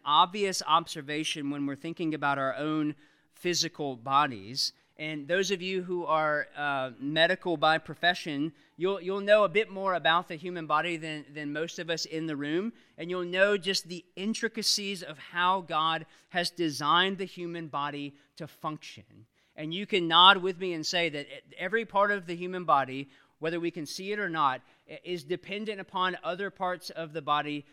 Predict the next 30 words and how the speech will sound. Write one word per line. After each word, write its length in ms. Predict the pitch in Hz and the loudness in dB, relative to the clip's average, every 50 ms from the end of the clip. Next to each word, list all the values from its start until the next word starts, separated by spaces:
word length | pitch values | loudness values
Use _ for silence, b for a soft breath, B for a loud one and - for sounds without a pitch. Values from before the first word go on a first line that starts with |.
| b b - | b b -10
to 180 | - 170 160 | -6 -4 -2
work 340 | 143 135 147 151 151 143 - - _ _ _ _ _ _ _ | -2 -2 -2 -4 -4 -6 -10 -16 _ _ _ _ _ _ _
correctly. 540 | - 151 139 135 139 147 - _ - 95 92 _ _ _ _ _ _ _ _ _ _ _ _ _ _ _ _ _ _ _ _ _ _ _ _ _ _ _ _ _ _ _ _ _ _ _ _ _ _ _ _ 160 | -16 -12 -6 -4 -4 -6 -6 _ -20 -20 -20 _ _ _ _ _ _ _ _ _ _ _ _ _ _ _ _ _ _ _ _ _ _ _ _ _ _ _ _ _ _ _ _ _ _ _ _ _ _ _ _ -10
And 80 | 175 | -6
the 80 | 175 180 | -4 2
way 200 | 180 202 226 247 | 6 6 8 8
that 140 | 226 220 190 | 8 6 6
you 160 | 185 196 202 | 4 2 -4
and 120 | 202 180 180 | -4 -2 0
I, 280 | 180 190 190 185 180 | 2 4 4 4 2
the, 240 | 165 156 160 156 135 131 | 0 -2 -6 -6 -6 -8
the, 260 | 151 156 151 143 - 95 _ - | -8 -8 -8 -8 -10 -14 _ -10
the 220 | 156 160 151 147 | -8 -6 -6 -6
lay 400 | 135 139 147 160 165 170 175 170 | -6 -6 -4 0 2 2 2 2
men 280 | 160 160 165 165 165 165 | 0 0 -2 -2 -4 -4
and 180 | 143 151 151 156 | -6 -6 -6 -6
women, 340 | 160 160 156 151 147 143 | -4 -4 -4 -4 -4 -4
uh, 340 | 139 - 143 143 143 139 135 | -4 -4 -2 0 0 0 0
who 200 | 143 160 156 151 | -2 -4 -6 -6
are 80 | 143 143 | -6 -4
not 340 | 143 151 160 180 185 151 156 | 0 2 4 4 2 2 -2
medical, 560 | 139 131 120 123 123 - 143 131 135 139 139 b b b b b | -6 -8 -8 -10 -12 -12 -10 -10 -10 -12 -12 b b b b b
uh, 220 | 147 156 151 147 | -2 -2 -2 -2
figure 420 | - - - 202 190 160 185 180 | -4 -6 -8 -6 -6 -4 -6 -6
this 240 | 160 156 160 - - 131 | -6 -6 -8 -10 -8 -4
out 300 | 127 131 139 151 139 151 | 0 0 0 0 -2 -4
is 140 | 139 - | -10 -12
the 80 | - 165 | -12 -10
hard 340 | - 190 196 208 196 180 143 | -4 -2 -2 -2 -2 -2 -6
way. 160 | 127 110 95 | -10 -12 -12